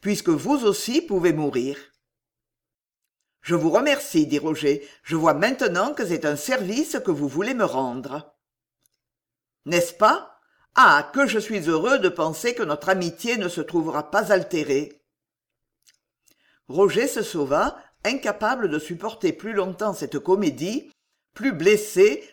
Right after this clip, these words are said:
plus peiné de la façon dont le refus avait été accompagné que du refus lui-même. Alors il proposa une combinaison à son avoué,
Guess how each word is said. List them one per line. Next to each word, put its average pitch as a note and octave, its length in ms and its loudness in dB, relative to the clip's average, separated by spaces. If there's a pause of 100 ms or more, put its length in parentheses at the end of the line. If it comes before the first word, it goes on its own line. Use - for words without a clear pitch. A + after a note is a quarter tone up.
(100)
plus G#3 240 -6
peiné B3 420 -2
de A3 80 2
la E3+ 120 2
façon F#3+ 440 -6
dont F3+ 120 -2
le D3 120 2
refus F#3 500 -4
avait D#3 160 -2
été E3 320 -2
accompagné F3 760 -4
que - 80 -4
du D3 140 -2
refus F3 380 -6
lui-même. C3 680 -4 (1160)
Alors F#3 360 2
il F#3+ 160 -6
proposa B3 480 -2
une E3+ 160 0
combinaison G#3+ 680 -2
à E3+ 60 -2
son C#3+ 220 -6
avoué, C#3+ 600 -4